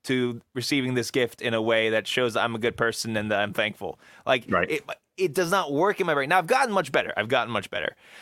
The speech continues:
Speaker 1: But, uh, same thing with gift giving. And so, uh, for, for many years, uh, you know, would not, <laughs> would not bring presents.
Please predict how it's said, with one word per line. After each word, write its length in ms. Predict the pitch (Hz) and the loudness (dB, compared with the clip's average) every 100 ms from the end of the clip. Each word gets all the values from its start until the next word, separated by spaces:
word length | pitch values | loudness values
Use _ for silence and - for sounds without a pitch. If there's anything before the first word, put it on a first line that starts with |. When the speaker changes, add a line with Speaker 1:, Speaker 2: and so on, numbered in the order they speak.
| - - | -20 -2
Speaker 1:
But, 260 | 135 123 131 | 0 2 2
uh, 200 | 123 95 | 0 0
same 280 | - 196 190 | 0 0 0
thing 140 | 196 | 2
with 200 | 180 143 | 2 2
gift 260 | 160 147 - | -2 -2 -2
giving. 400 | 180 151 98 - | 0 0 -2 -6
And 320 | 117 120 120 113 | -2 0 0 -2
so, 400 | - 127 120 117 - _ _ | 2 4 2 0 -8 _ _
uh, 480 | - 113 110 113 110 - _ _ _ _ _ | 0 2 2 2 -2 -6 _ _ _ _ _
for, 320 | - 131 135 | -2 0 0
for 160 | 127 143 | 0 0
many 220 | 143 147 | 0 0
years, 400 | 147 165 170 117 | 2 4 4 2
uh, 480 | 123 120 120 113 107 | 0 0 2 2 0
you 80 | 107 | 0
know, 240 | 107 117 131 _ | 0 -2 -4 _
would 380 | - 95 120 127 | -6 0 0 2
not, 260 | 131 - - - - _ | 0 0 -6 -12 -14 _
<laughs> 280 | _ _ - | _ _ -6
would 220 | 117 131 | 0 0
not 320 | 143 147 139 | 2 2 0
bring 240 | 135 143 139 | 0 0 0
presents. 540 | 147 160 131 104 - | 2 2 -2 -6 -6